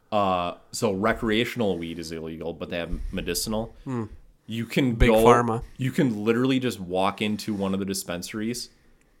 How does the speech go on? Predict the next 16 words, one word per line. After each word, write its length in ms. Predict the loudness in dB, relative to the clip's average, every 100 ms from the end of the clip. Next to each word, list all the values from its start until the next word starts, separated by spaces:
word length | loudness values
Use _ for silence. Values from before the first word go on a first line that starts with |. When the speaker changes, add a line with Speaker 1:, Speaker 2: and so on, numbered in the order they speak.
| _ _ -2
Speaker 1:
and 180 | -2
say, 300 | 0 2 2 2
"I 140 | 0
would 140 | 0 0
like 200 | 0 -2
to 60 |
purchase 600 | -10 -2 -2 0 -2 -2 -8 -6
a 380 | -4 -2 -4 -6 -14 -10
medical 440 | -2 0 0 0 -2
marijuana 540 | 0 0 0 0 -2
card 240 | -4 -4 0
Speaker 2:
Okay. 360 | -2 0 -2 0 6
Speaker 1:
for 160 | 6
ten 300 | 6 8 8
dollars." 520 | 8 6 4 -2 -8 -10 -20 _ 10
Or 460 | 12 12 12 10